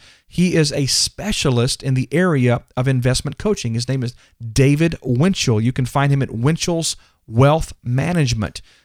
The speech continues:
Great guy, tremendous mind, knows his stuff,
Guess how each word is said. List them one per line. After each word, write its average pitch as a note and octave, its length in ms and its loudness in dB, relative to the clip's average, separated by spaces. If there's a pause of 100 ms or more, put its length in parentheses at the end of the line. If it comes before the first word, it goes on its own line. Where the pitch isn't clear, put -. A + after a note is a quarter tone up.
(220)
Great F3 460 2
guy, C3+ 440 2 (300)
tremendous F3 840 0
mind, B2 540 4
knows E3 520 0
his C#3 120 -4
stuff, C3+ 420 -4